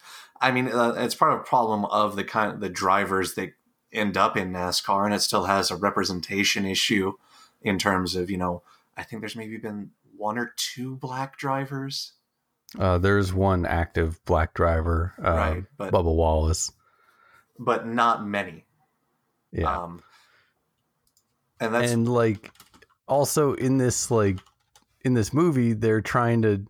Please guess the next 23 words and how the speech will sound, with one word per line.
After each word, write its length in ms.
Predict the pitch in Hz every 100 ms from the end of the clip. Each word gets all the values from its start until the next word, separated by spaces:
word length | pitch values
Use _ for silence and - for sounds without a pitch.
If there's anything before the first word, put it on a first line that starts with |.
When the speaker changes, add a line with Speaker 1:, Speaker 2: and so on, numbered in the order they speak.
| - - - _ -
Speaker 2:
break 240 | 131 123
that 160 | 127 113
stereotype, 680 | - 123 113 110 117 107 101
and 120 | 104
then, 140 | 107
like 200 | 107 104
you 60 | 104
said, 240 | - 143
the 120 | 110 104
opening 300 | 101 107 95
shot 380 | - 117 107 -
is 180 | 98
a 60 | 107
bunch 300 | 98 101 92
of, 140 | 107
like, 360 | 98 95 92 - - - - -
R 240 | 110 113
Vs 400 | 101 110 110 107
and 140 | 104 101
Confederate 640 | 117 101 - 101 107 -
flags, 720 | - 107 104 104 104 98 101
and, 160 | 104 98
like, 360 | 98 95 90